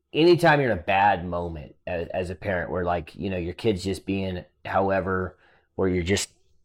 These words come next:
anytime you're just having a tough time as a parent, imagine yourself twenty years in the future and how in twenty years you would give anything to go back and be in that moment again,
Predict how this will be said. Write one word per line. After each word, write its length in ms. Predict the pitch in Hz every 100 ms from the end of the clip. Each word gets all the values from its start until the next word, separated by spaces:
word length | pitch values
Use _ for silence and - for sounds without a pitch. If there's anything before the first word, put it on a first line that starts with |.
| _ _ -
anytime 340 | 139 139 151
you're 100 | 135
just 140 | 117 -
having 280 | 120 117 104
a 140 | - _ _
tough 320 | - 127 117 -
time 440 | - 113 98 92
as 120 | 90 87
a 40 |
parent, 520 | - 110 101 87 85 _ _ _ _ _ -
imagine 640 | 107 107 117 127 131 131
yourself 680 | 123 110 - 107 101 98 -
twenty 440 | - - 110 120 120
years 300 | 113 107 104
in 60 |
the 80 | 98
future 680 | - 101 90 - 71 73 - _ _ _
and 540 | 110 104 101 98 90 - _ _
how 560 | - 95 120 120 113 110
in 180 | 98 107
twenty 380 | - 147 147 123
years 540 | 120 117 110 101 -
you 220 | 110 123
would 140 | 117 98
give 180 | 98 82
anything 760 | - 123 123 113 104 85 82 82 _ _ _ _ -
to 120 | 110
go 380 | 80 107 107 107
back 640 | 101 92 90 - - - _ _ _ _ -
and 460 | 101 101 95 90 82 - - 87
be 200 | 104 110
in 100 | 98
that 200 | 98 76
moment 340 | 98 95 92 85
again, 460 | 82 78 76 82